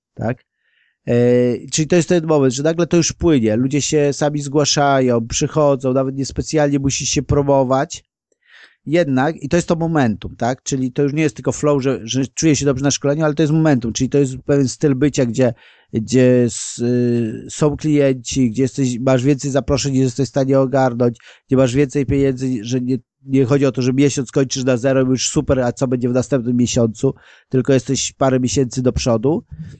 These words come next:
Więc to, to są fajne rzeczy, natomiast żeby utrzymać to momentum, żeby mieć tych klientów, to jest,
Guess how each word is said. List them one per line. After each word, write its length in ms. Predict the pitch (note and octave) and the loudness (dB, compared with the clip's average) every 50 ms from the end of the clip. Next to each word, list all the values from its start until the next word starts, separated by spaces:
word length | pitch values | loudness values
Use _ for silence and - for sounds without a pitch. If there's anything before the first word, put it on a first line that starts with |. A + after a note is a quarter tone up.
| _ _ - | _ _ -6
Więc 300 | C#3 C3 - - - _ _ | -6 -6 -6 -10 -16 _ _
to, 160 | - D#3+ C#3 A#2+ D3+ - | -2 -2 -2 -2 -2 -4
to 120 | D#3+ D#3 | -2 -2
są 140 | - F3+ D#3 | 0 -2 -2
fajne 320 | - D#3+ D#3 D#3 D3+ D3 | 0 0 0 2 2 2
rzeczy, 300 | B2+ C#3 C3+ A#2+ - D#3 | 4 2 2 2 0 0
natomiast 480 | D#3+ D3+ - E3 D#3+ E3+ E3 C#3+ - - | 0 0 0 0 0 0 0 -2 -4 -6
żeby 280 | D#3 D#3+ D3 D3+ C#3+ | -4 -2 -2 -2 -2
utrzymać 480 | A#2 C#3 - - - D#3+ D#3+ D#3+ - - | -2 -2 0 0 0 2 0 0 0 -2
to 100 | - D#3+ | -2 0
momentum, 540 | D3+ D3 D3 D3 C#3+ C#3 C3+ B2 - B2+ A#2 | 2 2 2 4 2 2 0 -2 -4 -2 -2
żeby 240 | A2+ C3 B2 B2+ B2+ | -2 0 -2 0 0
mieć 200 | C#3 C#3 B2+ - | -2 -2 -2 -6
tych 140 | - - | -10 -8
klientów, 360 | - - D3 C#3 C3+ D#3 C#3+ - _ - - _ _ _ _ _ | -2 -2 -2 0 -2 -4 -6 -6 _ -18 -20 _ _ _ _ _
to 140 | - D#3 D#3 | 0 2 4
jest, 520 | D#3 D#3 D3+ - - - _ _ _ - | 4 4 2 0 -4 -12 _ _ _ -20